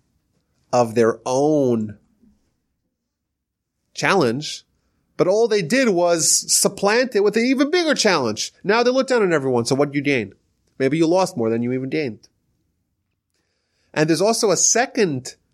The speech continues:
peril to navigate, and that is that you might not be changing yourself at all. You might be, in fact, emboldening the enemy.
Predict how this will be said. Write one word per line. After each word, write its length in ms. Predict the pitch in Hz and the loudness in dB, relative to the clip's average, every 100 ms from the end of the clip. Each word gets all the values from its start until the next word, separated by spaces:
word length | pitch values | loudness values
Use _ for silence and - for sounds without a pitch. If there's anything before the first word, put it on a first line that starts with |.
| _ | _
peril 420 | - 170 156 131 127 | -4 0 2 2 0
to 120 | 139 | -2
navigate, 760 | 120 113 110 107 120 185 - - _ _ _ _ _ _ | 0 0 0 -2 -4 -4 -10 -20 _ _ _ _ _ _
and 120 | 143 | -4
that 180 | 156 160 | 0 0
is 640 | - 233 190 156 185 - - _ _ _ - | 2 0 2 0 0 -4 -8 _ _ _ -4
that 140 | 143 | -4
you 200 | 156 165 | -2 -4
might 360 | 156 160 202 175 | -2 -2 -2 -2
not 280 | 190 196 | -2 -2
be 100 | 196 | -4
changing 440 | 185 - 202 185 185 | -6 -2 -4 -2 -2
yourself 380 | 165 - 170 165 | 0 0 0 0
at 140 | 160 | -2
all. 720 | - 202 262 190 170 240 - _ _ _ _ _ _ | 0 0 2 2 2 0 -4 _ _ _ _ _ _
You 120 | 160 | -6
might 260 | 160 175 180 | 0 0 0
be, 140 | 185 | 0
in 80 | 175 | -2
fact, 600 | 170 175 151 147 - - - | 0 0 0 0 -6 -12 -2
emboldening 960 | 170 143 151 175 226 156 131 127 156 165 _ _ _ _ _ _ _ - | -2 0 0 0 0 2 2 2 -2 -6 _ _ _ _ _ _ _ -6
the 120 | 160 | -2
enemy. 360 | 208 160 98 | 0 -2 -4